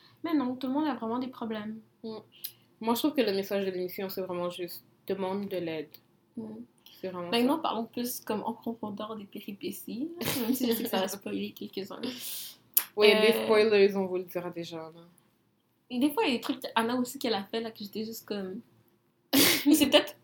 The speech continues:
Speaker 1: mon
Speaker 2: Genre, vas-y.
Speaker 1: c'est peut-être ma, ma noire en moi qui parle, là.
Speaker 2: Ouais, mais quoi ?
Speaker 1: Comme à la fin, quand elle était avec le,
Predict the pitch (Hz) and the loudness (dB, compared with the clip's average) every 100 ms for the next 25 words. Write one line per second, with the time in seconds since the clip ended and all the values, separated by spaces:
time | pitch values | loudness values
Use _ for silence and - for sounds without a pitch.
0 | _ _ _ - 233 214 202 196 185 202 | _ _ _ 2 6 6 4 2 -2 -6
1 | - - 196 220 208 190 233 214 202 196 | -12 -20 -6 0 2 2 0 0 0 0
2 | 214 - 254 247 254 254 214 196 - - | -6 -4 -4 0 0 2 0 0 -4 -8
3 | - - _ _ _ _ _ _ 233 202 | -14 -20 _ _ _ _ _ _ 2 4
4 | 226 226 196 190 226 - - 208 262 294 | 4 4 2 0 -4 -8 4 6 6 2
5 | 294 214 185 185 196 208 185 165 _ _ | 4 4 4 2 -2 -2 -6 -6 _ _
6 | _ _ _ _ _ _ _ _ _ - | _ _ _ _ _ _ _ _ _ 0
7 | 254 240 247 240 240 294 302 302 - - | 2 6 8 6 2 0 2 0 -6 -6
8 | - 269 240 247 233 233 208 202 190 185 | 0 2 2 2 -2 -2 -2 0 0 -2